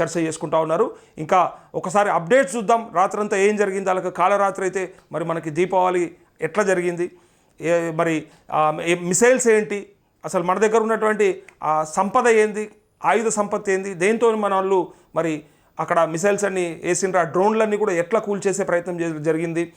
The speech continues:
అసలు వాటిని ఎట్లా గుర్తించిండ్రు, మన దగ్గర ఉన్న వ్యవస్థ ఏంది, ఇవన్నీ కూడా పత్రికలు బ్రహ్మాండంగా రాసినాయి. ఒక్కసారి వార్తలు చూద్దాం. ఫస్ట్ దిశ పత్రికలో వచ్చింది, ఇక్కడ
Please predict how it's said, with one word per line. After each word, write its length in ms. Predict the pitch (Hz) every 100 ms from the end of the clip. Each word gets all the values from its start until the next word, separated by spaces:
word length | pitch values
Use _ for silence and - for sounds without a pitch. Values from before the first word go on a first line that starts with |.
| - -
అసలు 200 | - 185
వాటిని 240 | 185 180 175
ఎట్లా 160 | 170
గుర్తించిండ్రు, 760 | 233 240 226 214 202 185 190 190 - _
మన 120 | 170 185
దగ్గర 180 | 196
ఉన్న 120 | 233 233
వ్యవస్థ 380 | 170 196 233
ఏంది, 280 | 233 202 190
ఇవన్నీ 280 | 170 190 277
కూడా 160 | 247 226
పత్రికలు 400 | 190 202 196 190
బ్రహ్మాండంగా 460 | 160 180 185 170
రాసినాయి. 380 | 165 175 196 262 - - -
ఒక్కసారి 440 | 190 208 196 156 - -
వార్తలు 320 | 147 185 202
చూద్దాం. 280 | 160 139 117 - _ _ _ _ _ _ _ _ _ _ _ _ _ _ _ _ _ _ _ _ _ _ _ _ _ _ _ _ _ _ _ _ _ _ _ _ _ -
ఫస్ట్ 220 | 208 208
దిశ 260 | 226 170 196
పత్రికలో 440 | 285 247 226 226
వచ్చింది, 600 | 196 202 196 214 165 - _ _ -
ఇక్కడ 320 | 190 185 156